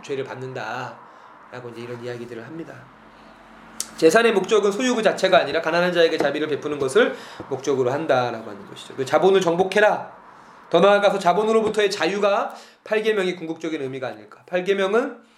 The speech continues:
어, 육 페이지 위에 사유재산을 보호하고 사유재산의 의무를 부여한다. 그렇지만 무엇보다 궁극적으로는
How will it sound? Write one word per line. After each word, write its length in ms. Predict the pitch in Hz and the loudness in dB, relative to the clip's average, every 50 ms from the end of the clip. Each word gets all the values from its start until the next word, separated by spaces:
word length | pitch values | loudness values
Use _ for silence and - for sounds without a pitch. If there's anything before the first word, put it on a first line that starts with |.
| - - _ _ _ _ _ - | -20 -20 _ _ _ _ _ -12
어, 420 | 123 123 120 117 113 107 104 - - - | -8 -6 -6 -6 -8 -10 -14 -16 -18 -14
육 120 | 147 147 143 | -14 -8 0
페이지 280 | - 175 165 - 147 | 2 2 2 2 0
위에 420 | 143 127 127 147 185 240 247 - - _ _ _ _ | -4 -4 0 0 0 0 -2 -8 -16 _ _ _ _
사유재산을 560 | - - 202 208 202 202 190 190 180 175 175 | 2 4 4 4 6 4 4 4 4 2 0
보호하고 800 | 170 - 151 156 156 147 139 127 127 151 185 240 - - - _ _ _ _ _ _ - - - - | -2 -2 0 2 4 4 4 2 2 0 -2 -2 -4 -6 -14 _ _ _ _ _ _ -12 -12 -12 -6
사유재산의 540 | - - 190 208 202 190 180 180 180 170 156 | 0 2 2 2 4 2 0 0 0 -2 -2
의무를 300 | 147 160 170 175 175 160 | -2 -2 -2 0 -2 -2
부여한다. 560 | 139 135 131 123 123 113 107 - - 107 - - | -2 -4 -8 -8 -8 -10 -14 -16 -18 -18 -8 -2
그렇지만 380 | 175 196 202 208 214 220 202 170 | 0 0 0 2 0 0 2 2
무엇보다 480 | 180 226 254 254 - 208 170 175 170 | 2 2 2 2 0 0 0 0 0
궁극적으로는 760 | 170 190 196 208 202 214 190 165 165 156 156 180 247 320 320 | -2 -2 -4 -4 0 0 0 0 0 0 0 0 0 -2 -2